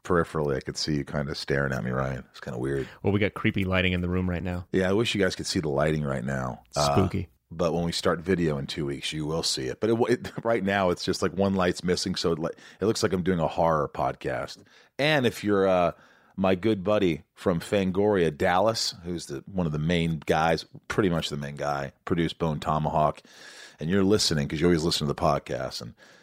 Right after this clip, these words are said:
Speaker 1: he's been wanting me to do a Fangoria podcast, and God, I'd love to do it. We gotta figure that out one day when it makes perfect sense for both of us. But I, you know, I also wanna do his movies too. God, I love you, Dallas. You're a genius.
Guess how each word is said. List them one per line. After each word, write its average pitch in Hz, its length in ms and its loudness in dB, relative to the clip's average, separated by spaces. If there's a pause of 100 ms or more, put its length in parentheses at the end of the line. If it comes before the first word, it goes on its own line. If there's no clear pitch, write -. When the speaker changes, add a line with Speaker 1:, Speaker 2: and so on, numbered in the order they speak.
(160)
Speaker 1:
he's 92 160 2
been 82 140 4
wanting 76 160 4
me 78 80 2
to 71 80 4
do 76 120 2
a 69 40 0
Fangoria 73 560 0
podcast, 67 720 -2
and - 240 -12
God, 71 180 4
I'd 67 140 -2
love 69 160 -2
to 65 80 -10
do 65 180 -4
it. 64 60 -4
We 69 60 -8
gotta 69 140 -2
figure 73 280 -4
that 69 120 2
out 67 160 2
one 73 240 -6
day 73 240 -6
when 73 160 -8
it 71 80 -8
makes 71 360 -2
perfect - 440 -4
sense 76 280 0
for 80 100 -4
both 73 280 2
of 65 100 -4
us. 67 160 0
But - 260 0
I, 69 80 2 (160)
you 73 80 -2
know, 64 220 -8 (720)
I 65 60 4
also 71 220 2
wanna 65 140 0
do 64 120 -2
his 62 120 -4
movies 64 400 -4
too. - 220 -8
God, - 280 -4 (140)
I - 60 -4
love 69 200 0
you, - 220 -6
Dallas. - 380 -2
You're - 100 -4
a - 40 -8
genius. - 420 -4